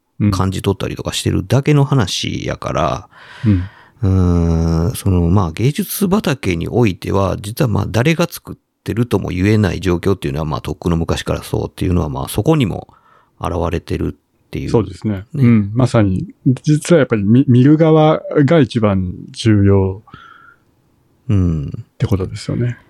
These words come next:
Speaker 2: だからそれは、だからこう、概念的にもそうだし、そのなんかこう、ね、そのシュレディンガーの猫の話が出てくるように、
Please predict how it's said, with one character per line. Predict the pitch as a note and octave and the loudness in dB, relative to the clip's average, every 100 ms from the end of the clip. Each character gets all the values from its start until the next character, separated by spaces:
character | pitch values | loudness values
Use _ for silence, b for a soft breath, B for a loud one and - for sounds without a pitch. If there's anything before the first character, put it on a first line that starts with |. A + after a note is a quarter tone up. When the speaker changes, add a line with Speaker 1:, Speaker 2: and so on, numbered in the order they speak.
| _ - | _ 0
Speaker 2:
だ | C#3 | 2
か | A2+ | 2
ら | F#2+ | 2
そ | B2+ | 0
れ | B2+ | 2
は、 | B2+ A#2+ | 2 2
だ | A#2 | 2
か | F#2 | 0
ら | D#2+ | -2
こ | E2 E2 D#2 D#2 | -2 -2 -2 -4
う、 | F#2+ | -8
概 | A2+ A#2+ C3 | -4 0 4
念 | B2 A#2 | 4 4
的 | A2 A2 | 2 2
に | G2 | 2
も | D#2 | 0
そ | - D#2+ - | -4 -4 -4
う | |
だ | - | -10
し、 | - G#2+ A2 F#2 - | -8 0 2 2 -2
そ | - | -2
の | E2+ | -2
な | E2 | -2
ん | - | -4
か | - | -4
こ | - - - _ B B B B B B _ - | -6 -6 -8 _ B B B B B B _ 0
う、 | |
ね、 | B2+ B2+ | 2 2
そ | F#2 | 0
の | E2+ D#2+ | -2 0
シ | G#2 | 0
ュ | |
レ | G#2 | 2
デ | G2+ | 2
ィ | F#2 | 0
ン | |
ガ | D#2 | 0
ー | |
の | E2 | -2
猫 | E2+ D#2+ F2 | -2 -2 -4
の | D2+ D2+ | -4 -4
話 | E2+ E2 - D#2+ | -4 -4 -4 -4
が | D2+ | -4
出 | - E2+ | -4 -4
て | E2+ | -4
く | D#2+ | -4
る | - | -2
よ | E2 - | -2 0
う | |
に、 | C3 C3+ - - | 2 2 -2 -8